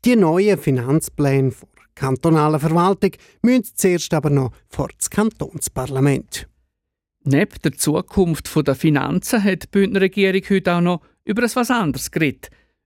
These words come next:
Speaker 2: Über die Regierungsziele für die nächsten vier Jahre. Es ist ein ganzer Strauß von Schwerpunkten, wo man umsetzen will. Es soll vorwärts gehen mit der Digitalisierung, man will mehr machen in Sachen Klima- und Umweltschutz,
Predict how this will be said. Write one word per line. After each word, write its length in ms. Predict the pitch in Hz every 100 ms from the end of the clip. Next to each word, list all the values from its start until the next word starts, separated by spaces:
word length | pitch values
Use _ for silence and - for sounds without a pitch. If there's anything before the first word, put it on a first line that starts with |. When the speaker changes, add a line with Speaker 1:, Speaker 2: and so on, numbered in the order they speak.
| -
Speaker 2:
Über 220 | 147 123
die 140 | 117 -
Regierungsziele 880 | 127 170 196 214 - - 165 147
für 200 | 143 165
die 200 | 151 175
nächsten 460 | 175 131 - - 170
vier 280 | - 131 147
Jahre. 360 | 196 143 113 - _ _ _ _ _ _ _ -
Es 120 | 160
ist 160 | 127
ein 120 | 113 98
ganzer 380 | 143 196 147
Strauß 540 | - - 151 214 240 -
von 180 | 147 131
Schwerpunkten, 800 | 139 151 214 - 196 185 - - - _
wo 100 | 240
man 140 | 254 247
umsetzen 560 | 175 - 151 131 160
will. 300 | 156 143 131 _ _ _ _ _ _ _
Es 120 | 156 -
soll 160 | 143
vorwärts 600 | 113 139 175 185 175 -
gehen 300 | - 151 143
mit 180 | 127 -
der 60 | 131
Digitalisierung, 960 | 143 131 139 135 123 120 170 190 190 - -
man 160 | 165
will 160 | 156 147
mehr 260 | 147 147 147
machen 360 | 156 147 139
in 100 | 135
Sachen 460 | 131 135 117 123 113
Klima- 420 | 151 156 185 180
und 220 | 135 127
Umweltschutz, 800 | 180 214 220 196 - 190 165 -